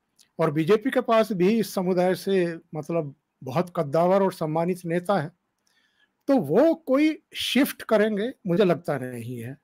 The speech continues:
थोड़ा बहुत दो चार परसेंट इधर उधर हो जाए, उससे ना कांग्रेस जेडीएस का भला होने वाला है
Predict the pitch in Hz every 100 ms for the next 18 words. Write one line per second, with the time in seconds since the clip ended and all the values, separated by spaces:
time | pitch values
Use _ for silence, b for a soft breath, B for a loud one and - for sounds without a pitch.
0 | _ 160 175 233 202 269 _ _ _ _
1 | _ _ 131 160 185 202 226 220 202 -
2 | 220 202 170 202 214 175 160 185 247 -
3 | _ _ _ _ 202 196 - 240 240 233
4 | 196 185 220 147 170 170 196 202 220 160
5 | 160 196 175 196 185 190 190 202